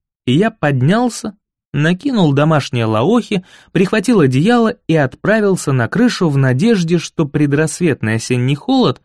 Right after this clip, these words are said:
твёрдая черепица и вынужденно неудобная поза мигом меня усыпят. Метод надёжный, проверенный, сразу мог бы им воспользоваться. Просто встать было лень.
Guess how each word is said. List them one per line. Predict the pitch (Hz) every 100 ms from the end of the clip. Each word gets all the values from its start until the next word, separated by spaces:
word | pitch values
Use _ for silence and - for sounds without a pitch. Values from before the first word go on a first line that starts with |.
| _ _ _ _
твёрдая | - 214 160 131 120
черепица | - 143 175 185 - -
и | - 160 160
вынужденно | 190 160 117 117 113
неудобная | 120 135 139 127 113 120
поза | 143 254 240 214
мигом | 175 131 214 208 196
меня | 170 139 143
усыпят. | 147 - 127 101 90 _ _ _ _ _ _ _ _ _ _ -
Метод | 175 240 254 247
надёжный, | 262 190 123 104 87 _ _
проверенный, | - 180 196 113 92 87 _ _
сразу | - 107 110 202 190 190
мог | 160 165 143
бы | 135
им | 143
воспользоваться. | 143 147 147 120 98 90 - - _ _ _
Просто | - 170 - 156 135
встать | - 240 156
было | 117 110
лень. | 104 98 87